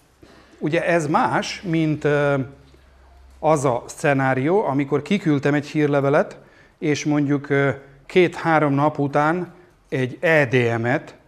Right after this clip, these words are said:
specifikusan írtam egy ajánlatra, ami, ami benne volt a hírlevélben, és azt az E D M-et küldök csak azoknak, akik kinyitottak, vagy még jobb, azoknak, akik kattintottak a hírlevélben arra az ajánlatra.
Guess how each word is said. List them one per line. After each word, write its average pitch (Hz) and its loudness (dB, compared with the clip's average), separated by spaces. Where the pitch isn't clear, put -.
specifikusan 147 -2
írtam 151 2
egy 147 0
ajánlatra, 147 2
ami, 156 0
ami 143 -2
benne 226 2
volt 151 -2
a - -2
hírlevélben, 127 -4
és 135 -4
azt 220 0
az 151 0
E 170 2
D 190 2
M-et 196 -2
küldök 190 0
csak 208 0
azoknak, 180 2
akik 160 -2
kinyitottak, 220 0
vagy 135 -2
még 156 2
jobb, 160 0
azoknak, 160 0
akik 170 -2
kattintottak 151 2
a 135 -2
hírlevélben 135 2
arra 139 2
az 113 -6
ajánlatra. 110 -10